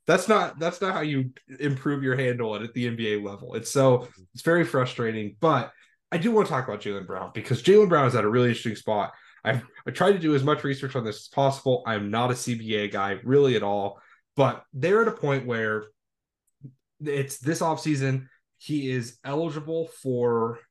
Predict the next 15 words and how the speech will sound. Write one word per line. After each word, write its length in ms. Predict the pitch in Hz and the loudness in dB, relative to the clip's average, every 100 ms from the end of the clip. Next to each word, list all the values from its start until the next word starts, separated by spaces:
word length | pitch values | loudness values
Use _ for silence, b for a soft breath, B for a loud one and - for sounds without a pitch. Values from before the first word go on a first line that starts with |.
| - | -12
uh, 280 | 107 104 104 | -8 -8 -8
max 340 | 110 117 127 | -6 -6 -4
extension, 600 | 156 - 113 101 104 107 - b b b _ | -6 -4 -8 -4 -4 -6 -10 b b b _
um, 540 | 107 107 104 101 101 101 | -4 -2 0 -2 -2 -2
which 160 | 107 | 0
would 220 | 123 104 - | 0 -2 -2
take 200 | 135 131 | 0 2
him 60 | |
up 100 | 120 | 0
to 60 | 123 | -2
thirty-five 440 | 123 120 127 131 | -2 -2 0 0
percent 260 | 131 131 127 | -2 -4 -4
of 60 | 131 | -4
the 80 | |
cap. 380 | 131 120 104 107 | -4 -6 -6 -8